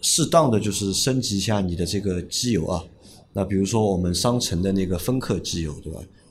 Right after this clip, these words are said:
这个是值得你买的啊，你可以试试看我们那个芬克机油啊，你买个五W三零的，对吧？怼在你的那个车里面，应该对你的那个车油肯定有好处啊，没有坏处。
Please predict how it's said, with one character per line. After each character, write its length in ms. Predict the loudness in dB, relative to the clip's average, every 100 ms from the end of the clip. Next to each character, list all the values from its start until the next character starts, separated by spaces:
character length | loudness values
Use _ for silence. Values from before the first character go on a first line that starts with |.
| _
这 160 | -4 0
个 100 | 2
是 180 | 0 -2
值 220 | 0 2
得 160 | 2
你 120 | 2 2
买 220 | 0 -4
的 100 | -8
啊， 160 | -8 -10 -12
你 40 |
可 140 | -6
以 240 | -4 -2 -2
试 160 | -2
试 100 | -4
看 160 | -2 -2
我 140 | -2
们 100 | -2
那 120 | -2 -2
个 160 | -4
芬 180 | -2 -2
克 140 | -2
机 180 | -4 -6
油 140 | -8 -10
啊， 100 | -16 -20 -20 -20 -8
你 100 | -2
买 280 | 0 2 0
个 100 | 0
五 160 | -2 0
W 340 | 0 0 0
三 240 | 0 0 -2
零 160 | -2
的， 80 | -4
对 120 | -4
吧？ 180 | -6 -8 -4
怼 160 | -2
在 120 | 0
你 140 | 0 0
的 80 | -2
那 100 | -2
个 380 | -2 -2 -4 -10 -20 -20 -20 -14
车 220 | -6 0 0
里 140 | 0
面， 160 | -4 -10 -18 _ _ -6
应 140 | 0
该 180 | 2 2
对 220 | 2 2
你 160 | 2 0
的 160 | 0
那 120 | 0 0
个 160 | 0
车 240 | 0 0 2
油 320 | 2 0 -2 -8 -20 -20 -20 -4
肯 180 | 2 4
定 100 | 6
有 120 | 6
好 180 | 4 0
处 160 | -2
啊， 100 | -2 0
没 80 | 0
有 100 | 2
坏 180 | 2 0
处。 160 | -4